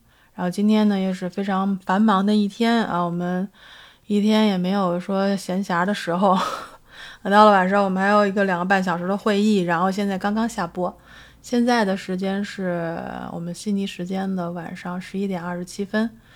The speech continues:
所以希望我们今天录制会比较顺利，这样我可以早一点去睡觉，要不然真的到午夜了。那我们今天其实是，现在我处于一个 <laughs> 比较混沌的状态，因为真的是平时这个时间我已经睡着了，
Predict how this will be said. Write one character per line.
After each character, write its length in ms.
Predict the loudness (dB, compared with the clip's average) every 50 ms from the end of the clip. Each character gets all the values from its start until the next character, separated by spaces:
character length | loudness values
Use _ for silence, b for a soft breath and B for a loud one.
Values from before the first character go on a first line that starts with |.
| B B B B B B B
所 160 | B -8 -4 -2
以 500 | -2 0 0 0 0 -2 -2 -4 -6 -8
希 160 | -6 -4 -2
望 120 | 0 0
我 60 | 0
们 120 | 0 -2 -4
今 160 | -4 -2 0
天 160 | 0 0 2
录 140 | 0 0 0
制 140 | -2 -2 -4
会 200 | -4 -4 -4 -4
比 120 | -4 -6
较 140 | -6 -6 -6
顺 380 | -6 -8 -6 -4 -4 -2 -2 -4
利， 120 | -6 -8
这 140 | -8 -6 -6
样 140 | -4 -4 -6
我 80 | -8 -8
可 120 | -8 -8
以 60 | -10
早 180 | -8 -8 -8 -8
一 40 | -6
点 160 | -8 -8 -8
去 120 | -10 -12
睡 220 | -12 -10 -10 -10 -10
觉， 280 | -10 -10 -12 -14 -14 -14 -12
要 160 | -12 -10 -10
不 80 | -8 -8
然 120 | -8 -6
真 140 | -6 -6 -6
的 80 | -6
到 160 | -6 -8 -8 -10
午 100 | -10 -12 -12 _
夜 120 | -8 -8 -8
了。 100 | -8 -12 -16 -20 _ b b b b b b b b b b b b b b b b
那 100 | b 0
我 100 | 2 4
们 140 | 4 2 2
今 140 | 2 2 4
天 240 | 6 6 6 6 4
其 140 | 2 0 0
实 200 | 0 0 -2 -2
是， 840 | -2 -4 -2 -2 0 0 0 0 -2 -2 -2 -4 -4 -6 -6 -6 -4
现 140 | -2 0 2
在 120 | 2 2
我 120 | 2 0
处 240 | -2 -4 -6 -6 -4
于 60 | -4
一 60 | -2 0
个 240 | 2 2 2 2 0 -2 B B B B B B
<laughs> 440 | _ -20 -20 -20 -20 -20 -20 _ -4
比 120 | -2 0
较 320 | 2 2 2 2 0 -4 -8 -12 -18 -20 _ _ b b b
混 300 | b 0 2 4 4 4
沌 100 | 4 2
的 140 | 0 -2 -4
状 220 | -6 -6 -6 -6
态， 140 | -6 -4 -2
因 120 | 2 2
为 60 | 2 2
真 140 | 2 2
的 140 | 2 2 2
是 140 | 0 -2 -6
平 180 | -6 -6 -4 -4
时 120 | -2 -2
这 80 | -2 -4
个 80 | -4
时 120 | -4 -6 -4
间 160 | -2 -2 0
我 80 | 0 0
已 60 | -2
经 140 | -2 -4 -6
睡 140 | -6 -6 -8
着 200 | -8 -8 -8 -8
了， 120 | -10 -10